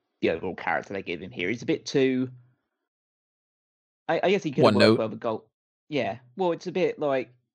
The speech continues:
Speaker 1: uh, especially g-, to later into the movie, he's a bit, he's a bit sappy.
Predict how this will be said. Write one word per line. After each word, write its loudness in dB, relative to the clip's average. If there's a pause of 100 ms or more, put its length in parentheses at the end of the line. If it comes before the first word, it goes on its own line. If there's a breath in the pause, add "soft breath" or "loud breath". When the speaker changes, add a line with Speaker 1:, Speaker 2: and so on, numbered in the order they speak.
(420)
Speaker 1:
uh, -4
especially -4
g-, -12 (120)
to -8
later -2
into -10
the -10
movie, -6
he's -8
a -6
bit, -2 (840)
he's -4
a -4
bit -2
sappy. -8